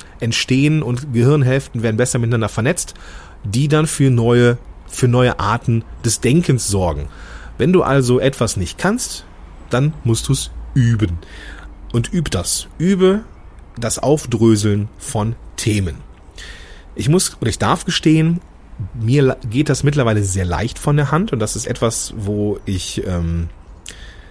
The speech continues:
mich ein bisschen wie mit Mozart vergleiche. <laughs> Ja, ich vergleiche mich da wie Mozart. Ein Highlight in Coachings ist es oft, dass ich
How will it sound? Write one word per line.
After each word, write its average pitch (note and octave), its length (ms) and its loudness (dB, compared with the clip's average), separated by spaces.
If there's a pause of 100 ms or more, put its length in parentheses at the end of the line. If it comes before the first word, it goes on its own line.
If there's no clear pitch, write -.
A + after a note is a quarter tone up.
(220)
mich - 180 0
ein C3+ 100 2
bisschen C3+ 460 2
wie B2 100 2
mit C3 460 0
Mozart D3+ 640 2
vergleiche. - 600 -8
<laughs> - 60 -8 (1700)
Ja, D3+ 220 2
ich - 100 -4
vergleiche B2+ 340 0
mich B2 120 -2
da G#2+ 160 -2
wie G#2 80 -2
Mozart. G2+ 540 0 (540)
Ein D3+ 300 2
Highlight D3 520 2
in G#2+ 360 -4
Coachings A2 720 -2
ist G#2 180 -2
es G#2 160 -4
oft, - 300 -4
dass A#2 140 -4
ich - 320 -4